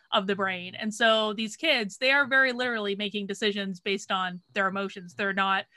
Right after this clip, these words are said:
they're not fully baked yet. Um, but the, but the other things I know about Gen Z is they are kind of, the profile of the generation is following that of, like, the boomers. So they do actually have, you know, a sense of, of values, of morals, um,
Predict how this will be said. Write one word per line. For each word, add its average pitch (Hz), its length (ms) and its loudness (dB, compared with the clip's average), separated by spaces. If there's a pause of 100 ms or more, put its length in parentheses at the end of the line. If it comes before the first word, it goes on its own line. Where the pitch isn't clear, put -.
(260)
they're 277 100 2
not 302 260 4
fully 247 240 -2
baked 185 340 -4
yet. - 240 -6 (380)
Um, 202 400 6 (260)
but 294 180 4
the, 311 120 0
but 269 160 0
the 339 100 6
other 403 140 8
things 370 240 0
I 294 40 6
know 269 120 2
about 233 180 4
Gen 226 240 2
Z 220 260 -2
is 220 200 -2
they 233 180 2
are 277 200 2
kind 349 260 -2
of, 233 320 -4
the 220 100 -2
profile 277 520 0
of 220 80 -4
the 208 40 -8
generation 214 640 -2
is 202 180 -10
following 226 680 -2
that 208 340 2 (100)
of, 196 400 0
like, 196 220 -6
the 208 80 -6
boomers. 208 640 -6 (220)
So 269 160 0
they 254 120 4
do 285 200 2
actually 320 340 2
have, 214 400 4
you 214 120 -4
know, 196 160 0
a 208 60 -4
sense 220 280 0
of, 202 180 2 (160)
of 190 140 0 (640)
values, 247 420 -4
of 208 100 -4
morals, 220 600 0
um, 196 340 -6